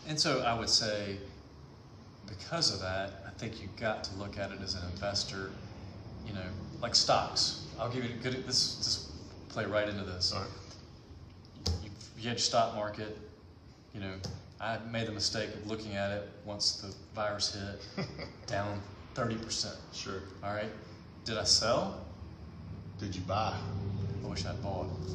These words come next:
Speaker 1: Didn't buy.
Speaker 2: Yeah.
Speaker 1: Wish I had.
Speaker 2: Yeah.
Speaker 1: But I didn't sell.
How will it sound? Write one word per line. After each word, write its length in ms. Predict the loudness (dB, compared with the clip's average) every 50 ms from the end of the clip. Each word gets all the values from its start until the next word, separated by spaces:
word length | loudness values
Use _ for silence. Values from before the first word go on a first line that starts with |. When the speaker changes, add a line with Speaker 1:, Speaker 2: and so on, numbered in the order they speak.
| -4 -4 -4 -4 -6 -6 -6 -6 -4
Speaker 1:
Didn't 220 | -4 -4 -2 0
buy. 280 | 0 0 2 0 0 -2 -2 -4 -4 -2
Speaker 2:
Yeah. 160 | -2 -2 -2 -2
Speaker 1:
Wish 160 | 0 0 0 0
I 60 | -2
had. 240 | -2 -4 -4 -4 -6 -8 -10 -12 -12 -10 -8
Speaker 2:
Yeah. 140 | -6 -6 -6 -8 -10 -12 -12 -2
Speaker 1:
But 80 | 2 4 4 4
I 20 |
didn't 140 | 4 4 4
sell. 460 | 4 6 6 6 6 6 4 2 -4